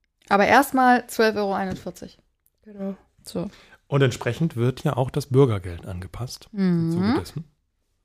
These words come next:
Speaker 2: Ja, und tatsächlich auch die, äh, Grenze beim fünfhundertzwanzig Euro Job. Das sind dann fünfhundertachtunddreißig Euro im nächsten Schritt, damit, äh, die auch profitieren.
Speaker 1: Ja.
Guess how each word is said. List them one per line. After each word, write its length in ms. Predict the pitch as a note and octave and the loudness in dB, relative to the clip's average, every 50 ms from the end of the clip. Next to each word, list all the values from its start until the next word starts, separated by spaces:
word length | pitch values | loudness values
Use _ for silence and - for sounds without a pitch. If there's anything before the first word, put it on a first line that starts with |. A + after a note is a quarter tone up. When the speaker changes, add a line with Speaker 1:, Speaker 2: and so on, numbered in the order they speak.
| _ _ _ _ _ - | _ _ _ _ _ -2
Speaker 2:
Ja, 260 | G#3+ G#3+ G#3 A3+ A#3+ | 2 4 4 4 2
und 220 | - - A3+ C4 | 4 4 4 6
tatsächlich 480 | C4 C#4+ B3+ C4 C#4 C4 C4 C4 B3+ - | 6 4 4 4 2 0 0 0 0 0
auch 120 | A#3 B3 | -2 0
die, 220 | B3 B3+ B3 A#3+ A3 | 0 0 2 2 2
äh, 180 | - E3+ G3 G3+ | 2 2 0 0
Grenze 460 | - G#3+ G#3 G#3+ A#3+ B3+ - - A#3+ | -2 0 0 2 2 0 0 -4 -2
beim 200 | G#3+ G#3+ A3 A3 | 0 2 0 2
fünfhundertzwanzig 760 | A3 A#3+ A#3 B3 - A#3+ A3+ G#3+ G#3+ - - G#3+ G#3+ G#3+ - | 0 -2 -2 0 2 2 2 2 2 0 0 0 0 0 0
Euro 120 | G#3 G3+ G3 | 0 0 0
Job. 260 | G3 F#3+ F#3 F#3 - | 0 -2 -2 -2 -2
Das 160 | - G3 - | -4 -2 0
sind 120 | - G#3+ G#3 | 0 0 2
dann 140 | G3 G3 G3 | 0 0 -2
fünfhundertachtunddreißig 1080 | - G#3+ G#3+ - G#3+ G3 F3 - G3 - - F3+ F3 - - - - - - - - - | -4 -6 -4 -2 0 0 0 0 -4 -4 -4 -6 -6 -4 -6 -8 -8 -8 -10 -12 -8 -4
Euro 180 | - G2 - | -4 -2 -2
im 80 | - - | 0 0
nächsten 300 | - - - - - - | 0 0 -2 -4 -8 -8
Schritt, 240 | - - G#3 - - - - - - - - - - - - - _ _ _ | -8 -8 -10 -12 -12 -20 -20 -20 -20 -20 -20 -20 -20 -20 -20 -20 _ _ _
damit, 420 | G3+ F#3+ G3 F#3+ F#3+ - - - | 2 4 4 4 2 -2 -8 -8
äh, 200 | - F#3+ F#3+ F3+ | -2 -2 0 0
die 120 | F#3 F#3 | 0 0
auch 100 | - - | -2 -2
profitieren. 480 | - - G#3+ F#3+ G3 - - F3 F3 F3 - _ _ | -6 -8 -8 -8 -6 -2 0 0 0 0 -4 _ _
Speaker 1:
Ja. 140 | G#3+ G3 | -10 -8